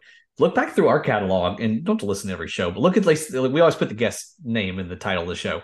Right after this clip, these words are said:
Look up those people and look at individual teams as well.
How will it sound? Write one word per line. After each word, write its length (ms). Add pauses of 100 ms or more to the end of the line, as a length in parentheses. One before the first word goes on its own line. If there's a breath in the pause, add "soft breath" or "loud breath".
Look 120
up 140
those 180
people 300
and 100
look 120
at 80
individual 500
teams 320
as 100
well. 300